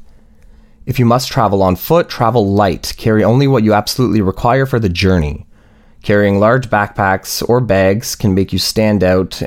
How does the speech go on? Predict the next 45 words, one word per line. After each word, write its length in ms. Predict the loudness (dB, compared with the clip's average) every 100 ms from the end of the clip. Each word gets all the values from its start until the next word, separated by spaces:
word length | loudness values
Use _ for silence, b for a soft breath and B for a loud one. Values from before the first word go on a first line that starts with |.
| -2
and 120 | -2
carrying 320 | 0 0 2
extra 320 | 0 -2 -2
weight 300 | 0 2 2
may 220 | 2 2 2
make 200 | 2 0
it 60 |
more 260 | -2 0 0
difficult 520 | 0 -4 -4 -4 -2
to 80 | 0
move 260 | 0 0
quickly 480 | -2 -4 0 0 0
if 100 | -2
you 80 | 0
need 200 | 0 -2
to 40 |
get 160 | -4 -2
away. 480 | -2 -2 -2 -4 -10 b b b b b b b b b b -4
If 100 | 0
you 100 | 2
are 80 | 2
in 320 | 2 2 2
or 160 | 0 0
traveling 400 | 0 0 0 0
through 240 | 0 0
an 80 | 0
area 400 | 2 2 2 2
you're 180 | 0 2
not 300 | 2 0 0
familiar 460 | 0 2 2 0
with, 320 | -2 -2 -2 0
make 320 | 0 0 -2
good 180 | -2 0
use 260 | 0 0
of 80 | 0
a 80 | 0
road 300 | 2 2 2
map 340 | 0 -2 -2
or 220 | -2 -2
street 380 | -2 -4 -2 -2
directory 600 | 0 0 -2 -2 0 0
or 200 | 0 0
ask 260 | 0 -2 -2
locals 640 | 0 0 0 -4 -2 -6 -8
carefully 720 | -4 -4 -2 -4 -2 -2